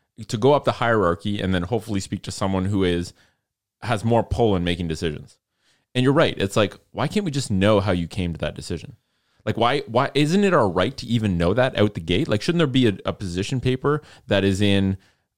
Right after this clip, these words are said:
language that the public can understand that explains the decision chain that was,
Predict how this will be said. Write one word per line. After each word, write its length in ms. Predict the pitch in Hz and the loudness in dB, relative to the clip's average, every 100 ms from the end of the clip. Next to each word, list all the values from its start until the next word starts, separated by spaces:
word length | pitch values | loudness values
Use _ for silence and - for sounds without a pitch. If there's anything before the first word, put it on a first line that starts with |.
| - | -4
language 460 | 107 123 165 135 | 0 2 2 2
that 160 | 110 104 | 0 -2
the 80 | - | -2
public 420 | - 101 110 - | -2 -2 -2 -4
can 140 | 110 | -2
understand 580 | 98 92 87 - 85 110 | -2 -2 -4 -4 0 2
that 80 | 98 | 2
explains 640 | 95 - 107 117 139 139 - _ _ _ | 0 -6 -2 0 0 -2 -8 _ _ _
the 120 | 107 | -2
decision 560 | 98 98 - 151 165 147 | -2 -2 0 0 2 0
chain 380 | - 113 117 104 | 0 0 2 2
that 120 | 78 | 2
was, 300 | 95 90 | 0 -2